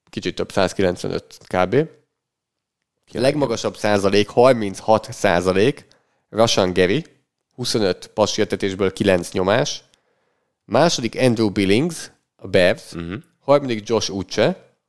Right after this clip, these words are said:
Speaker 1: Patriots, ugye?
Speaker 2: Nagyon jó az Uche, nagyon-nagyon jó.
Speaker 1: Negyedik Chris Jones, kérdezted, hét sietetése volt huszonkilenc playből.
Speaker 2: Brutál volt.
Speaker 1: És ötödik DeMarcus Lawrence, tíz sietetés, negyvenkettő playből. Tehát ők azok, akik a leghatékonyabbak. Egyébként ami a brutális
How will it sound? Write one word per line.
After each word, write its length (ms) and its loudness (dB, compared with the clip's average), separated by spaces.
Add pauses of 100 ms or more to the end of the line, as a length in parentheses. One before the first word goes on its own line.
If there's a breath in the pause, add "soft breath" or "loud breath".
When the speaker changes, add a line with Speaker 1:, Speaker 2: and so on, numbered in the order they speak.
(280)
Speaker 1:
Patriots, 520 -4
ugye? 200 -2
Speaker 2:
Nagyon 380 -8
jó 140 -10
az 100 -14
Uche, 360 -16
nagyon-nagyon 560 -18
jó. 120 -16 (220)
Speaker 1:
Negyedik 640 0
Chris 340 -4
Jones, 340 0
kérdezted, 560 0
hét 400 -4
sietetése 600 -4
volt 140 -4
huszonkilenc 580 -4
playből. 520 0 (180 loud breath)
Speaker 2:
Brutál 380 -12
volt. 180 -16
Speaker 1:
És 160 -8
ötödik 320 -6
DeMarcus 480 0
Lawrence, 440 -4
tíz 240 -2
sietetés, 580 -2
negyvenkettő 640 -4
playből. 360 -8
Tehát 200 -14
ők 180 -4
azok, 220 0
akik 240 -8
a 40 2
leghatékonyabbak. 1040 0
Egyébként 400 -4
ami 260 -2
a 60 0
brutális 920 -2